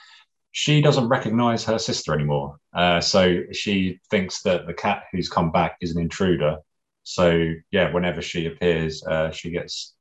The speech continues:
hissed and spat at, which is pretty annoying. So I currently have an upstairs cat and a downstairs cat. But it's, it is awesome to, to have her back. Yeah, six weeks and a day she had gone, and she'd never been outside before. And,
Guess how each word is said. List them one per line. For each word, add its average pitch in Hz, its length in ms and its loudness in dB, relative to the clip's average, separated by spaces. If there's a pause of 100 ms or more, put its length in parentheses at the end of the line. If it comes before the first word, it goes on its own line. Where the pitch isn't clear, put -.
hissed - 300 -4
and 80 100 -2
spat 92 360 -4
at, 71 240 -6
which 76 220 -6
is 73 280 -6 (160)
pretty 73 240 -2
annoying. 78 400 -2 (560)
So 87 460 4 (180)
I 85 160 0
currently 85 440 -2
have 85 280 -2 (100)
an 87 120 -2
upstairs - 420 0
cat 92 200 -2
and 87 100 -6
a - 20 -8
downstairs 87 480 -6
cat. 85 240 -10 (440)
But 80 220 2
it's, 87 200 2
it 90 80 4
is 92 180 4
awesome 85 420 0
to, 80 220 0
to - 140 -4
have 80 100 -4
her 80 140 -2
back. 80 280 0
Yeah, 80 220 0 (220)
six - 360 -2
weeks 110 260 0
and 92 80 -2
a 90 40 -4
day 85 380 0 (160)
she - 180 -8
had 71 100 -6
gone, 78 220 -2
and 80 80 -2
she'd 80 160 -6
never 95 160 2
been 87 160 0
outside 87 400 0
before. 71 380 -8 (100)
And, 76 300 -4